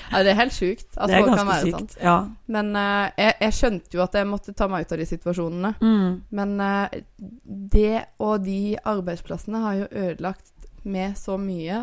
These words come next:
Speaker 1: at, eh, jeg har jo slitt i flere år, og det er jo først nå i det siste at selvtilliten har begynt å komme mer tilbake igjen.
Speaker 2: Mm.
Speaker 1: Eh, men, eh, sånn som, eh, på jobb da, hvis det, han som er daglig leder hos oss,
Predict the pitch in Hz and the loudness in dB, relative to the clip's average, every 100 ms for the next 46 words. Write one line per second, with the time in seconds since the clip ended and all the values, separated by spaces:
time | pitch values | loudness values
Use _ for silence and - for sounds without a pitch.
0 | - 190 - 190 196 196 196 - - - | -6 -8 -6 -4 0 0 -2 -8 -18 -20
1 | _ _ _ 214 226 240 262 175 - 196 | _ _ _ 0 2 2 0 -2 -2 -2
2 | 190 170 170 - 190 277 240 226 214 208 | -2 0 0 0 0 2 0 0 0 -2
3 | - - 190 180 185 - 208 - 196 - | -4 -8 -6 -4 -2 -4 -4 -4 -2 0
4 | 202 - 151 - 185 185 185 170 180 208 | 0 -2 -4 -2 -2 -4 -4 -6 -4 -2
5 | 175 156 165 180 - 196 185 165 170 175 | -2 -4 -2 -4 -6 -4 -2 -2 -4 -4
6 | 151 151 226 262 254 233 226 196 175 175 | -4 -4 0 0 2 4 4 4 2 -2
7 | - 208 202 202 202 202 - - 208 202 | -6 -2 0 0 -2 -4 -8 -8 -4 -2
8 | 208 208 - - - _ _ _ - - | -2 -4 -4 -10 -14 _ _ _ -16 -12
9 | - - - - 202 202 196 202 202 - | -8 -8 -8 -6 -4 -2 -2 -4 -8 -12
10 | - - - _ - - 226 226 190 180 | -16 -20 -20 _ -10 0 2 4 4 4
11 | 208 302 247 226 208 - 226 220 220 214 | 8 8 6 4 4 4 4 4 6 4
12 | 208 208 - 196 202 202 196 - 202 202 | 0 -4 -4 -2 -2 -4 -6 -6 0 2
13 | 180 180 175 - 180 180 185 | 2 0 -2 -2 -4 -4 -8